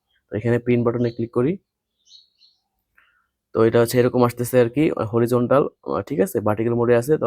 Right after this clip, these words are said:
এটা চাইলে আপনি হরিজন্টাল করতে পারবেন। তো এই যে এখানে সেটিং রয়েছে, হরিজন্টালে ক্লিক করলাম এবং এখানে ফাইন বিভিন্ন সেটিং করা যায়, লাইট, মিডিয়াম, ডার্ক। তো আপনারা এখানে ডার্ক দিবেন, তাহলে বেশি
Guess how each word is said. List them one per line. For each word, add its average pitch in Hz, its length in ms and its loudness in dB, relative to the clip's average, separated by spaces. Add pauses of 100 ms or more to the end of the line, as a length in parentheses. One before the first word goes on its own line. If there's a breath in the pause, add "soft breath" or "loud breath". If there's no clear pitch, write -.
এটা 104 140 -2
চাইলে 117 180 -2
আপনি 120 160 -4
হরিজন্টাল 120 420 -4
করতে 123 180 -14
পারবেন। 123 260 0 (320 loud breath)
তো - 140 -10
এই 107 120 2
যে 117 100 -2
এখানে 120 240 -2
সেটিং 123 300 -6
রয়েছে, 123 280 -2
হরিজন্টালে 117 500 -2
ক্লিক 117 200 -10
করলাম 135 320 2
এবং 110 240 0
এখানে 117 260 -4 (520 soft breath)
ফাইন 110 280 2 (160)
বিভিন্ন 120 240 0
সেটিং 120 240 -4
করা 123 160 4
যায়, 120 220 4
লাইট, 110 220 2 (120)
মিডিয়াম, 110 460 0
ডার্ক। 104 320 -2
তো 110 100 -6
আপনারা 113 280 -2
এখানে 117 240 -2
ডার্ক 107 280 0
দিবেন, 120 240 -2
তাহলে 110 280 -2
বেশি 113 240 -4